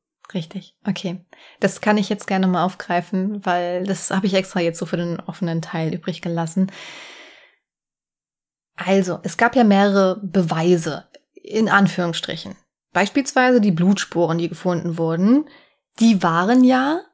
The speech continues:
hm, kein hundertprozentiger Beweis. Damals gab's ja auch keine D-N-A-Analyse, die es jetzt heute gibt. Das heißt, man konnte wirklich nur zu einer neunundneunzig Komma neun neun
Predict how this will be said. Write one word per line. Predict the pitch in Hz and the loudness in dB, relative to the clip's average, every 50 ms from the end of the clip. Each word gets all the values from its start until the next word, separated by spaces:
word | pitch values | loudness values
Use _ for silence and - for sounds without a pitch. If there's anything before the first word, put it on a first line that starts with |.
| _ _ _ _ _ _ | _ _ _ _ _ _
hm, | 185 180 180 180 180 175 175 175 180 175 | 6 6 6 6 6 2 2 2 0 -2
kein | - - - 220 226 294 330 311 | -4 -4 -2 0 2 2 2 2
hundertprozentiger | 247 285 320 320 330 320 - - 269 262 - - 220 226 226 240 - - | 4 4 4 4 2 0 -2 -2 -2 -2 0 -2 -2 -2 -2 -2 -2 -2
Beweis. | 196 185 170 165 170 214 226 - | -4 -2 -2 -2 -2 -2 -2 -4
Damals | - 175 180 180 185 180 | -6 -4 -4 -4 -4 -4
gab's | - - 175 180 - | -4 -6 -6 -6 -4
ja | - - | -4 -4
auch | 151 151 - | -4 -4 -6
keine | - - 180 175 165 165 165 165 | -8 -6 -4 -4 -4 -4 -4 -4
D-N-A-Analyse, | 156 165 160 160 - 160 165 185 196 196 - - _ _ _ _ _ - 190 190 190 190 185 190 202 196 190 | -2 -2 -2 -2 -4 -6 -4 -4 -4 -6 -6 -8 _ _ _ _ _ -2 0 0 0 0 0 0 0 0 -2
die | 170 175 175 175 180 | -2 -4 -6 -6 -6
es | 175 170 - - - - | -6 -8 -8 -10 -10 -8
jetzt | 180 170 170 - | -8 -8 -6 -4
heute | 170 170 170 - 185 | -4 -4 -4 -6 -6
gibt. | - 151 - - | -6 -8 -8 -8
Das | - - - | -8 -4 -2
heißt, | 175 185 180 - | -2 -2 -2 -4
man | 165 | -2
konnte | 160 196 175 170 165 | 0 0 0 0 -2
wirklich | 185 190 196 190 - _ | -2 -2 -4 -4 -4 _
nur | - 185 185 214 233 | 0 2 2 2 2
zu | - - - | 0 -2 -4
einer | - 175 175 175 165 | -2 -2 0 0 0
neunundneunzig | 160 160 156 180 226 240 214 208 214 208 - 208 190 | 0 0 0 2 2 2 2 2 0 -2 -4 -6 -6
Komma | - 170 165 160 | -4 -2 0 2
neun | 160 160 160 175 208 220 | 2 2 2 2 0 0
neun | 190 175 175 185 208 220 220 214 | 0 0 -2 -2 -2 -2 -2 -4